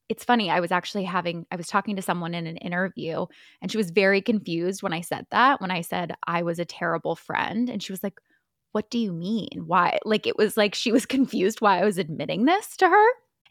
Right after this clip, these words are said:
And I think she thought that I meant, like, other people were bad friends to me. And I was like, "No, no, I was a terrible friend in my addiction.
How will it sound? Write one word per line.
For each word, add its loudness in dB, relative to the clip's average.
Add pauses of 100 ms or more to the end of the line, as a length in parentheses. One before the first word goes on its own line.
And 2
I 0
think 0
she 0
thought 2
that 4
I 4
meant, -2
like, -4
other 4
people 0 (220)
were 2
bad 2
friends -2
to -6
me. -2 (400)
And 4
I 8
was 6
like, -2 (240)
"No, 8
no, 6 (360)
I 2
was 2
a 0 (140)
terrible 4
friend -2
in -2
my -6
addiction. -8